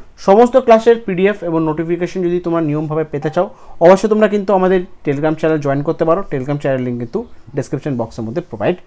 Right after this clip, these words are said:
করা আছে। Clear? চলো, তাহলে আজকের প্রথম প্রশ্ন দেখে নাও কি আছে। Who won back to back men's high jump title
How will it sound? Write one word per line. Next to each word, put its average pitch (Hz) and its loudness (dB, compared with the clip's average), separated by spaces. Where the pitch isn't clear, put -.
করা 135 6
আছে। - -16
Clear? 220 8
চলো, - 4
তাহলে 202 8
আজকের 202 4
প্রথম 220 4
প্রশ্ন 277 -2
দেখে 269 6
নাও 277 2
কি 277 6
আছে। - 0
Who 285 8
won 180 8
back 233 8
to 262 2
back 254 10
men's 220 4
high 214 8
jump 254 6
title 202 4